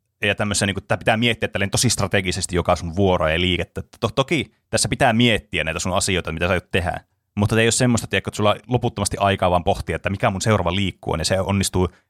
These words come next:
tällä todennäköisyydellä, kun mä painan tota nappia tuosta. Vaan tää on just tämmönen kaksi D platformeri, missä sitten seikkailee tämmöisissä niin kuin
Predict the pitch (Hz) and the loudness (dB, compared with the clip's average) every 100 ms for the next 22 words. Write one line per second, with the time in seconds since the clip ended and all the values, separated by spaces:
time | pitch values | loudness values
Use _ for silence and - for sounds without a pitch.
0 | _ 123 110 104 95 85 82 80 85 82 | _ 0 2 0 -2 -2 -4 -6 -4 -4
1 | 82 82 80 - 92 82 - 85 90 - | -2 -2 -2 0 0 -2 -2 -2 -2 -4
2 | - - - - _ _ _ _ _ _ | -8 -6 -8 -14 _ _ _ _ _ _
3 | _ _ _ _ 123 143 117 139 120 - | _ _ _ _ 2 4 6 4 4 0
4 | 139 123 123 - 107 101 107 - 104 98 | 0 2 0 0 0 2 0 0 0 0
5 | 92 98 92 - - - 117 107 - 92 | 0 -2 -2 -4 -8 -4 0 0 0 0
6 | 92 92 95 - 101 92 90 | 0 -2 -4 -2 -2 0 -2